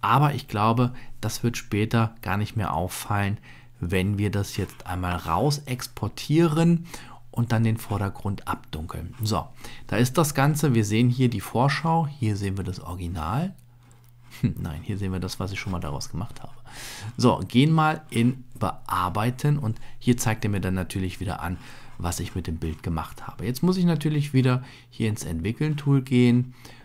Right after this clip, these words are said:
muss mir eine Maske draufziehen. Ich hätte sie vielleicht vorhin einfach kopieren sollen, dann hätte das wahrscheinlich einen besseren Effekt gehabt.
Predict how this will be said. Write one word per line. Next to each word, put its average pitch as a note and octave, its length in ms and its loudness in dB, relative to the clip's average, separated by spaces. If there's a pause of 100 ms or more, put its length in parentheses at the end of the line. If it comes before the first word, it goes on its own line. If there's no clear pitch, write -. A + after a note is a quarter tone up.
(100)
muss - 260 -4
mir G2 40 -6
eine F#2 120 -2
Maske E2+ 440 -4
draufziehen. G#2+ 920 -2
Ich - 140 -6
hätte B2 160 -2
sie B2+ 80 2
vielleicht G#2+ 520 2
vorhin A#2 280 4
einfach G#2+ 300 -2
kopieren - 400 -2
sollen, G2 220 0
dann F#2+ 120 -2
hätte F#2+ 220 -4
das G2 240 -6 (400)
wahrscheinlich F#2+ 580 -2
einen F2+ 240 0
besseren G#2+ 360 -2
Effekt G#2 400 -6
gehabt. G#2+ 360 -2